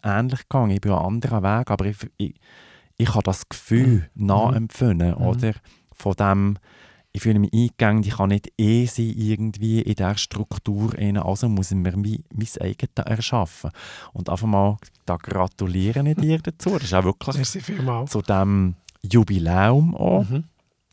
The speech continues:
Speaker 1: Und da kommen wir jetzt grad, probiere jetzt da so eine Überleitung zu machen. Du hast die Figur schon genannt,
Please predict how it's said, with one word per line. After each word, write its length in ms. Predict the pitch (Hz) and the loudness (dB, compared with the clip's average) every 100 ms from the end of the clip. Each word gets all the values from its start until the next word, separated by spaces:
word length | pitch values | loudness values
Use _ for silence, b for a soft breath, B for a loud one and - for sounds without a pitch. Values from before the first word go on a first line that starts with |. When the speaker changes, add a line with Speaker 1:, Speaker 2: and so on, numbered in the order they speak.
| _ | _
Speaker 1:
Und 300 | 110 104 98 | -2 0 2
da 60 | 110 | 0
kommen 320 | 98 107 95 | 0 2 2
wir 100 | 98 | 0
jetzt 240 | 104 - - | -2 -6 -6
grad, 360 | 101 107 117 - - B B B | 2 2 2 -4 -20 B B B
probiere 340 | - 95 101 104 | -10 -4 -2 -2
jetzt 180 | - 95 | -4 -6
da 80 | 95 | -2
so 80 | |
eine 100 | 107 - | -2 0
Überleitung 600 | 104 - 135 127 - - | 0 0 0 0 -2 -10
zu 120 | - | -2
machen. 260 | 123 101 104 | -2 0 0
Du 120 | 113 107 | 2 2
hast 180 | 90 | 0
die 80 | - | -4
Figur 460 | 98 - 101 113 156 | -8 -4 -4 -2 -2
schon 200 | - 156 - | -2 -4 -2
genannt, 360 | 147 147 190 | 0 0 0